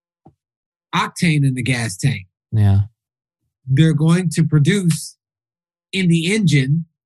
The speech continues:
Speaker 1: two different results.
Speaker 2: So is the solution in going back to the boy?
Speaker 1: Always. It's always, <laughs> it's always go back to the boy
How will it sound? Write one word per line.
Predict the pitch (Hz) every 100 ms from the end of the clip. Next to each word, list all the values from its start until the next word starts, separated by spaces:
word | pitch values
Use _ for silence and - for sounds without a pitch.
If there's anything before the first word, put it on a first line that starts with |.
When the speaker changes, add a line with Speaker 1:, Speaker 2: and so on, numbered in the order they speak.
| _ _ _ _ -
Speaker 1:
two | - 220
different | 180 147 156
results. | 147 143 143 95 - - - _ _ _ _ _ _ _ _ _ _ _ _ -
Speaker 2:
So | - 113 107 101 98 _ _ _ _ _ _ _ _ -
is | 113
the | 107
solution | 104 104 101 113 107 107 98 98 107 _ 113
in | 101 95 92 92 104 - _ _ - _ _ _ -
going | 101 98
back | 98 98
to | 113
the | 95
boy? | 95 98 143 - _ _ _ _ _ _ _ _ _ _ _ _ _ 175
Speaker 1:
Always. | 208 185 120 98 - - _ _ _ _ _ _ _
It's | 143 185
always, | 190 202 180 175
<laughs> | 160
it's | 202 170 - 147
always | 175 190 180 143
go | 175
back | 165 170 -
to | 151
the |
boy | 139 175 180 151 143